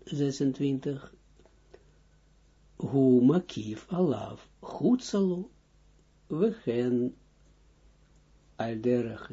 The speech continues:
ze, ad shenimtza, or makiv shel atik, chitson ve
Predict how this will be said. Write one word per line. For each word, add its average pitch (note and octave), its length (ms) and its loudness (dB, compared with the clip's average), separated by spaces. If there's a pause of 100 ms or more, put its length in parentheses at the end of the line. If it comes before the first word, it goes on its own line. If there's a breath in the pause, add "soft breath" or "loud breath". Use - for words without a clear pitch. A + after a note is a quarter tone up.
ze, G#3+ 460 -4 (1400 soft breath)
ad E3+ 420 8
shenimtza, D3+ 1500 2 (300)
or F#3+ 360 8
makiv D3+ 800 2
shel G#2+ 240 -2 (140)
atik, G#3 840 0 (320)
chitson E3 1000 2
ve E3 80 4